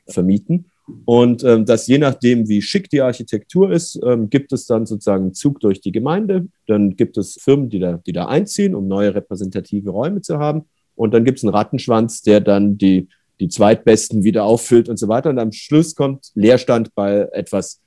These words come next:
äh, veralteten, ähm, Büroimmobilien raus. Und die ästhetische oder die repräsentative Halbwertszeit von diesen neuen schicken Dingern ist halt relativ gering und dann kommt das nächste und immer so weiter.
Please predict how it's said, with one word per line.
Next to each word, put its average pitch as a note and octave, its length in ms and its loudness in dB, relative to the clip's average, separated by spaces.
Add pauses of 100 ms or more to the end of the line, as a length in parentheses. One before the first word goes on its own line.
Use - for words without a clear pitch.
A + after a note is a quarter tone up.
(200)
äh, F#2+ 160 0
veralteten, G2 720 -4
ähm, F2 300 -4
Büroimmobilien G2+ 1400 0 (280)
raus. F#2 300 -2
Und G2 220 -4
die G#2+ 360 4
ästhetische C3+ 640 0
oder A2 120 6
die G#2 140 -2
repräsentative A2+ 800 0
Halbwertszeit A#2+ 800 2
von A2+ 160 -4
diesen G#2 180 -2
neuen A2 260 -2
schicken A2 380 -6
Dingern B2+ 300 0
ist A#2 160 -4
halt G2 160 -2
relativ G#2+ 440 -2
gering B2+ 280 4
und C#3+ 60 2
dann A#2+ 120 -2
kommt A#2 220 0
das - 80 -12
nächste G#2+ 340 -2
und G#2 120 -4
immer G#2+ 180 -4
so G2+ 120 -4
weiter. F2+ 300 -6